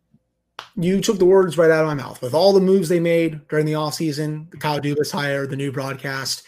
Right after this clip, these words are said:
it is a very exciting time to be a Penguins fan. And your intro set it up perfectly. We got eight more days until opening night. And I reminded everyone on Sunday during that awful Steelers performance,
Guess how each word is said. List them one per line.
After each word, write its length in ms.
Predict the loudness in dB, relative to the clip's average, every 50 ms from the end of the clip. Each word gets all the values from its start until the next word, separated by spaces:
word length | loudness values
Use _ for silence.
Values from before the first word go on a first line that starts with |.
| _ -20 -20 -20 _ _ _ _ _ _ _ 0
it 100 | 4 6
is 160 | 6 6 6
a 140 | 4 -4 -8
very 480 | -12 -14 -8 -4 0 4 4 4 4 4
exciting 580 | 2 -2 -6 -6 -4 -4 -2 -2 -2 -4 -6 -6
time 340 | -8 -8 -8 -8 -8 -10 -10
to 80 | -10
be 100 | -8 -8
a 60 | -8 -8
Penguins 360 | -10 -14 -18 -16 -16 -16 -16
fan. 240 | -16 -14 -14 -14 -12
And 180 | -14 -14 -16 _ _ _ _ _ _ _
your 220 | -4 0 4 4 4
intro 520 | 4 2 0 0 0 0 -2 -4 -6 -12 _
set 240 | -10 -4 0 2 4
it 80 | 4 4
up 100 | 2 0
perfectly. 440 | -2 -6 -6 -6 -12 -10 -10 -10 -8
We 100 | -6 -4
got 240 | -4 -4 -6 -8 -6 -6
eight 180 | -4 -4 -2 0
more 220 | 0 2 2 4
days 380 | 4 4 4 4 2 -4 -6 -6
until 220 | -6 -4 -4 -4 -2
opening 380 | -4 -4 -4 -6 -6 -6 -6
night. 320 | -6 -4 -4 -4 -6 -8 _ _ _ _ _ _
And 100 | -8 -4
I 100 | -2 0
reminded 360 | 0 0 0 0 0 0 0 0
everyone 300 | 0 0 -2 -2 -2 -2
on 120 | -2 -2
Sunday 300 | -2 -2 -2 0 -2 -2
during 220 | -2 -2 -4 -4
that 100 | -4 -6
awful 300 | -6 -8 -8 -8 -8 -10
Steelers 400 | -10 -8 -6 -4 -4 -4 -4 -6
performance, 720 | -10 -16 -18 -18 -18 -18 -14 -8 -6 -6 -6 -6 -8 _